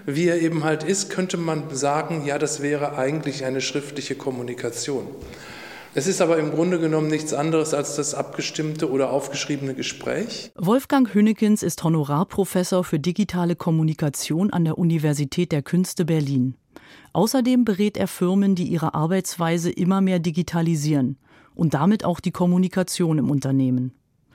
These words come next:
Speaker 2: Noch vor einigen Jahren besprachen die Angestellten dort laufende Projekte in der Kaffeeküche, in Sitzungen, per Telefon oder E-Mail.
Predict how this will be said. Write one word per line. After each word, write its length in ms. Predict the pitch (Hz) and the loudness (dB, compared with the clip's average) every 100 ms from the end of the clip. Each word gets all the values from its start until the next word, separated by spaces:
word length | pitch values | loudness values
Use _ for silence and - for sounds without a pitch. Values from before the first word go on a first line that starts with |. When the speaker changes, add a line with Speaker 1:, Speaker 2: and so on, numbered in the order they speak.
| - - - _ - | -20 -20 -20 _ -2
Speaker 2:
Noch 120 | 175 | 0
vor 140 | - - | 2 0
einigen 400 | 180 196 160 156 | 4 4 4 4
Jahren 380 | 147 185 233 214 | 4 4 4 2
besprachen 600 | 175 - 147 160 - 190 | 0 -4 -2 0 2 0
die 140 | 160 | 2
Angestellten 720 | 156 208 220 - 196 202 202 | 2 2 2 0 2 2 2
dort 280 | 190 185 180 | 2 2 2
laufende 480 | 147 147 175 175 160 | 2 2 2 2 0
Projekte 560 | - 143 143 180 - 185 | -2 0 0 -2 -2 0
in 120 | 160 | 2
der 120 | 143 | 0
Kaffeeküche, 720 | - 214 233 214 214 202 208 202 - - | -2 -2 -2 -2 -2 0 -2 -2 -10 -4
in 160 | 151 | 0
Sitzungen, 600 | 143 185 - 196 185 185 175 - | 2 2 0 0 2 2 -2 -10
per 160 | - 151 | -4 -2
Telefon 640 | - 175 190 180 - 175 | 0 2 2 0 0 0
oder 300 | - 160 160 | 2 0 0
E-Mail. 420 | 165 139 139 127 | 2 2 2 0